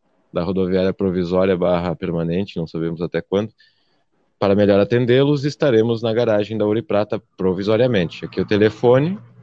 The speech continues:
da estação rodoviária, até pro pessoal quiser pegar aí, que não tiver, já vamos deixar aqui, ó. Cinco cinco nove nove meia cinco quatro cinco três trinta e oito.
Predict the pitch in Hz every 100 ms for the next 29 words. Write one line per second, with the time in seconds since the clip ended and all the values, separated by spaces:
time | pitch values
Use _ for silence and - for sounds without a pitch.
0 | - _ _ _ 95 98 95 101 101 92
1 | 98 98 120 120 160 - - 101 113 107
2 | 98 107 - 95 101 104 87 95 98 123
3 | - _ _ _ - 98 92 95 87 117
4 | 117 - _ _ _ _ _ _ _ _
5 | _ _ 82 82 90 92 - 98 - 85
6 | - _ _ _ _ _ _ _ _ -
7 | _ _ _ _ - 98 90 - 113 123
8 | 139 117 101 107 104 104 101 95 87 92
9 | 92 98 107 101 98 92 - 104 104 107
10 | 120 123 - - - 110 107 117 _ _
11 | - 95 98 95 - 101 110 95 78 -
12 | -